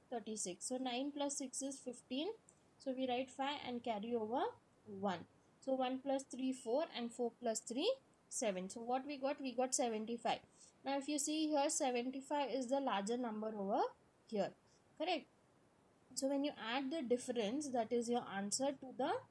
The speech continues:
smaller number, or it is called the, okay, it, uh, the smaller number, you should get the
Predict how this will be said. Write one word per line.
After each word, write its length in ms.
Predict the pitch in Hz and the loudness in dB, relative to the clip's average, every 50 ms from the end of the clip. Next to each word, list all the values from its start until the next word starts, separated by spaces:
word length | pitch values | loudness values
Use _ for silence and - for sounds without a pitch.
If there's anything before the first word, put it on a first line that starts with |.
| - _ - _ - | -20 _ -20 _ -14
smaller 640 | - - 247 240 240 233 226 233 240 269 302 320 302 - - - | -8 -4 -2 0 0 2 2 2 4 6 6 4 4 0 -8 -8
number, 480 | 240 247 233 220 214 214 208 208 247 392 - - - | -4 -2 -2 -2 -2 -2 0 2 2 2 0 0 0
or 220 | 226 226 226 233 233 - | 2 4 4 2 0 -2
it 80 | 220 - | -6 -2
is 200 | 254 247 247 - - | -2 -2 -2 -2 0
called 300 | - 233 226 226 226 220 | 2 2 2 2 0 0
the, 140 | 220 254 320 466 523 - _ _ _ _ _ _ _ _ - - - - _ _ _ _ _ _ - _ _ - - | 2 2 2 2 0 -4 _ _ _ _ _ _ _ _ -14 -14 -14 -14 _ _ _ _ _ _ -20 _ _ -14 -12
okay, 360 | 214 220 - 359 370 320 254 | -12 -4 -2 0 0 0 0
it, 80 | - - - - - 202 | -2 -8 -16 -10 -6 -6
uh, 260 | 226 220 214 202 - - - - 208 | -4 -4 -4 -6 -8 -10 -10 -4 -2
the 80 | 240 254 | 0 0
smaller 460 | 254 - 254 233 214 214 214 240 254 | 0 0 0 0 0 2 2 2 2
number, 360 | 254 247 220 214 214 254 311 453 466 - - - _ _ _ | 2 0 -2 -2 0 0 0 0 0 -4 -14 -20 _ _ _
you 140 | 233 247 240 | -4 -2 -2
should 260 | - 269 262 220 208 | 0 -2 -4 -2 0
get 220 | 247 233 214 202 | 0 0 0 2
the 120 | 262 302 | 4 4